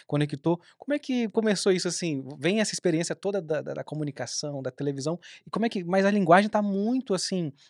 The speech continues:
não tá aquela linguagem de televisão, tá a linguagem normal ali de,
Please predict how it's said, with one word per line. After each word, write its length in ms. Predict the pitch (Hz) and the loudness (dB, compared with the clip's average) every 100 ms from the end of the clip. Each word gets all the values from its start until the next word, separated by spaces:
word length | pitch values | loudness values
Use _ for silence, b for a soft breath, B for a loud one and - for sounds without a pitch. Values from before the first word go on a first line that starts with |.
| _ | _
não 160 | 202 208 | -4 2
tá 140 | 233 | 2
aquela 240 | 262 214 | 4 4
linguagem 580 | 180 165 139 151 170 156 | 4 4 2 2 2 -2
de 100 | 143 | -6
televisão, 400 | 143 143 135 131 | -4 -2 -2 -4
tá 100 | 127 | -4
a 40 | 170 | -2
linguagem 420 | 226 214 240 262 | 0 0 -2 -4
normal 420 | 302 277 247 254 | -4 -4 -4 -2
ali 260 | 196 202 202 | -2 -2 -4
de, 140 | 156 | -6